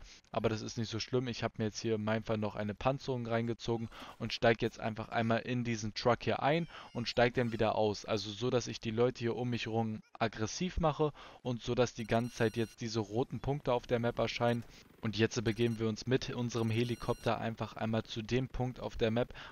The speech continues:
wo ich ja auch gerade hinfliege. Ihr könnt das hier im Hintergrund sehr gut erkennen.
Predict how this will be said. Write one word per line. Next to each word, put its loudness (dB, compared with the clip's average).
wo 2
ich 0
ja 0
auch 2
gerade 4
hinfliege. -2
Ihr -2
könnt -4
das -2
hier 0
im 0
Hintergrund -2
sehr 4
gut -6
erkennen. 0